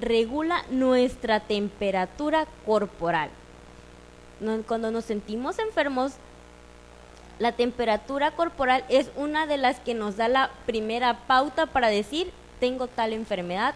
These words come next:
me siento así, tengo temperatura, tengo fiebre", o como le queramos llamar.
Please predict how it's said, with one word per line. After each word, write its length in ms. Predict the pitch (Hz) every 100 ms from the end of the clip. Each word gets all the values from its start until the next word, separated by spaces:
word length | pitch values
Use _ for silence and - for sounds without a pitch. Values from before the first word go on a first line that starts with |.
| -
me 160 | 214
siento 400 | 190 208 202 208
así, 260 | 196 302 320 - - -
tengo 240 | 240 240
temperatura, 1120 | 240 214 214 196 185 190 - 320 320 311 294
tengo 360 | 294 220 202 190
fiebre", 400 | 226 277 285 294 -
o 100 | 214
como 300 | 208 202 190
le 160 | 180
queramos 520 | - 160 151 165 180
llamar. 280 | 233 311 440